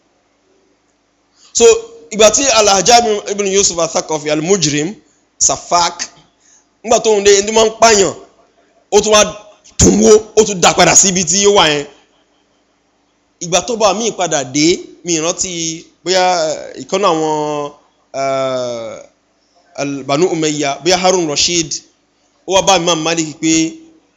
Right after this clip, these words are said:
káwọn tún Kaaba yìí kọ́. Imam Malik wá ní pé, "Irọ́, ẹ fi, ẹ fi ilẹ̀ bó ṣe wà yẹn."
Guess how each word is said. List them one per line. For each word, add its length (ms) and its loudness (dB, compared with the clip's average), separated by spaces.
káwọn 320 -4
tún 420 -2
Kaaba 300 -2
yìí 180 -6
kọ́. 200 -4
Imam 160 -2
Malik 200 -4
wá 100 -4
ní 60 -6
pé, 120 -8
"Irọ́, 180 -2
ẹ 60 -8
fi, 160 -16
ẹ 60 -4
fi 160 -10
ilẹ̀ 160 2
bó 100 -4
ṣe 140 -4
wà 180 -10
yẹn." 100 -20